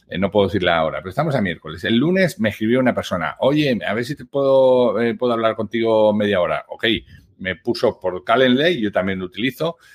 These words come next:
me puso una cita y me la puso una hora más tarde. Dije, "Joder,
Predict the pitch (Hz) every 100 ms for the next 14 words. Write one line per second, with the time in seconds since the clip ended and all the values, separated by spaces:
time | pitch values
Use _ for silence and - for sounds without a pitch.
0 | - - 90 110 110 104 95 - 151 156
1 | 156 - 95 87 90 123 135 127 107 101
2 | 87 - 80 80 - 78 98 90